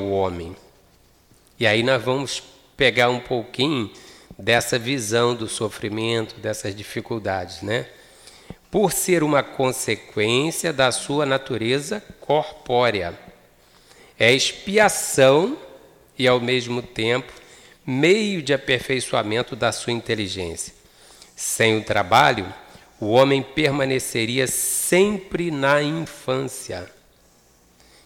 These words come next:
E a infância aqui que se refere à espiritual, tá, gente? Quanto à inteligência. Por isso é que seu alimento, sua segurança, seu bem-estar depende do seu trabalho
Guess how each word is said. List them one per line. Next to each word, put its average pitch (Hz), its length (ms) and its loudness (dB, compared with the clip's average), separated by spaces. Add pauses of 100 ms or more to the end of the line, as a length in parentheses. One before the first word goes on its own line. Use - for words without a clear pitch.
(100)
E - 100 -2
a 107 60 6
infância 123 520 -2
aqui 123 160 -10
que - 60 -14
se - 140 -4
refere 113 440 -2
à - 20 -2
espiritual, 113 640 -6
tá, 107 200 -8
gente? 95 360 -14 (1500)
Quanto 156 720 4
à 139 160 8
inteligência. 131 1000 -2 (360)
Por 131 220 4
isso 190 440 -2 (140)
é 139 140 2
que 127 240 -4
seu 175 480 4
alimento, 123 500 0
sua - 380 -2
segurança, 113 720 -2
seu 143 260 -2
bem-estar 113 840 -2 (520)
depende 143 800 2
do 135 120 -4
seu 127 280 0
trabalho 104 600 0